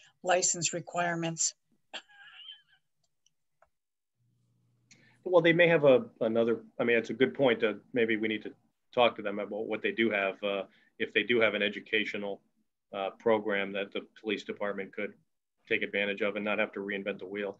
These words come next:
Speaker 2: Obviously, reaching out to the entire population about that is, you know, quite challenging. People clearly should know about sharing the road, but nevertheless, um,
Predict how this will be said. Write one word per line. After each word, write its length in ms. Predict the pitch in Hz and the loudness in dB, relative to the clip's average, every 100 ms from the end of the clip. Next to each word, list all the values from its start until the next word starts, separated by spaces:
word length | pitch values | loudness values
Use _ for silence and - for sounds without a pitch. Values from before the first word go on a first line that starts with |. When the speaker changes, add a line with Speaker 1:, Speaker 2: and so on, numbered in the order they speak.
| _ _ 117 | _ _ 0
Speaker 2:
Obviously, 460 | 123 120 113 104 _ _ _ 123 | 0 0 -2 -4 _ _ _ -2
reaching 300 | 113 113 110 | -2 0 0
out 120 | 101 | 0
to 80 | 110 | -2
the 80 | |
entire 240 | 98 110 104 | -2 -2 0
population 680 | - 107 110 135 135 127 | 2 0 4 6 6 4
about 260 | 113 117 113 | 4 4 4
that 260 | 113 113 107 | 4 4 2
is, 340 | 101 101 - | -2 -6 -6
you 100 | 110 | -6
know, 180 | 95 92 _ - | -6 -10 _ -4
quite 160 | 107 | -4
challenging. 640 | - 117 117 113 113 110 107 - | 0 0 2 0 0 -2 -6 -8
People 220 | 107 101 | -8 -8
clearly 420 | - 110 101 98 | -6 -4 -4 -6
should 220 | - 98 | -8 -4
know 380 | 110 123 117 113 _ _ _ _ _ - | 0 2 2 -2 _ _ _ _ _ -4
about 160 | 107 101 | -4 -2
sharing 360 | - 113 107 | -2 0 0
the 80 | 104 | -4
road, 320 | 104 104 101 | -2 -2 -2
but 100 | 113 | -2
nevertheless, 680 | 113 107 101 98 95 95 - - - | 2 2 0 -6 -4 -6 -8 -16 -8
um, 340 | 98 98 98 | -6 -6 -10